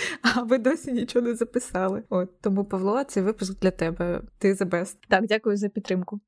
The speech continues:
Speaker 2: Добре, там в тебе є ще питаннячка?
Speaker 1: Да, да, у мене є ще питання. Ем, ти сказала про те, що нам не вистачало,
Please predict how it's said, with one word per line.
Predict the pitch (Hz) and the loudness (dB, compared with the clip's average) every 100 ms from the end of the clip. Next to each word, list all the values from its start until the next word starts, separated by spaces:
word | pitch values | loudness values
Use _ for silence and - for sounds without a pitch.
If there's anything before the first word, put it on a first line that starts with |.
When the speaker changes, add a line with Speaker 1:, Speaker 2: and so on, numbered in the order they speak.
| - | 6
Speaker 2:
Добре, | 214 208 208 202 | 8 8 4 6
там | 226 226 226 | 6 6 4
в | 226 | 4
тебе | 240 220 220 | 4 6 6
є | 240 | 4
ще | 330 - 214 208 | 2 4 4 4
питаннячка? | 220 196 185 196 - 196 190 190 214 _ _ | 2 4 4 2 2 4 4 2 -2 _ _
Speaker 1:
Да, | 220 220 | 4 4
да, | 208 233 240 | 2 0 0
у | |
мене | 190 202 214 | 0 0 2
є | 220 | 0
ще | 220 226 | 0 -2
питання. | 202 196 226 277 220 - - | -2 -2 -2 2 0 0 -2
Ем, | 196 196 190 190 - - - 151 | 2 2 2 -2 -4 -12 -14 0
ти | - 240 | 4 4
сказала | - 226 233 220 | 2 0 2 -2
про | 196 | -2
те, | 220 | -2
що | 214 | 0
нам | 202 202 196 - | 0 2 0 0
не | 202 | 0
вистачало, | 202 208 202 214 196 185 | 0 -4 0 2 2 0